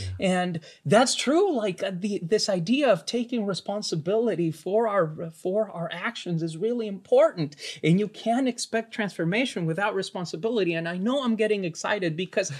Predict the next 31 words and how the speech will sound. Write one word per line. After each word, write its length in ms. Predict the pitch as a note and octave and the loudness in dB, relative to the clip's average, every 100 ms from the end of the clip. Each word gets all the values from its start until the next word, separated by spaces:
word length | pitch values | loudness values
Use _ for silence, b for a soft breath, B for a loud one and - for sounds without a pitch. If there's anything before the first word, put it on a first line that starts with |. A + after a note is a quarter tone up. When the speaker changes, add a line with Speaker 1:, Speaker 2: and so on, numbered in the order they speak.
| C3 B B B | -14 B B B
Speaker 1:
<laughs> 520 | B _ _ _ _ - | B _ _ _ _ 4
Speaker 2:
it's 220 | A#3 - | 6 6
true. 460 | - - D#4 C#4+ - | -2 2 2 2 2
Every 400 | A3 E4 E4+ C#4 | 0 2 2 0
single 420 | - C#4 C#4 B3 | -2 -4 -2 -2
one 280 | G3+ G#3+ B3 | 0 -2 -2
of 140 | A3+ F3+ | -4 -4
those 200 | F#3 E3+ | -4 -4
atonement 680 | D#3+ - A#3+ C#4+ B3 C#3+ | -6 -4 -2 0 0 -4
models 460 | - D3+ D#3+ F3 F3+ - | -6 -8 -6 -8 -8 -8
has 260 | F#3 F3+ - B B B B - | -8 -8 -12 B B B B 0
a 80 | F3+ F3 | 0 0
partial 580 | - - A3 B3 - F3+ D3 | -4 4 4 4 -2 -4 -6
truth, 520 | - - C4 B3+ D#3+ - | -12 -6 -2 0 -2 -2
but 140 | F3+ | -2
it 100 | F#3 | 0
Speaker 1:
Mm. 40 | |
Speaker 2:
is 160 | F#3+ E3 - | 0 -2 -2
only 460 | F#3 A#3 C4 A#3 F#3 | 0 2 0 0 -2
in 120 | D#3+ | -6
Christ 500 | - - G#3 A3 - | -8 -10 -4 -4 -2
that 120 | E3 | -2
we 80 | E3+ | -2
can 160 | D#3+ E3 | -4 -6
see 180 | - G3 | -6 -6
the 120 | F#3 | -6
completeness 720 | - A#2+ G2+ G3+ E2 F3+ - | -8 -6 -2 -2 -2 -6 -6
Speaker 1:
Wow. 60 | |
Speaker 2:
of 80 | F3+ | -6
the 80 | E3 | -8
picture. 540 | - G#3 A3+ - - | -10 -12 -12 -16 -16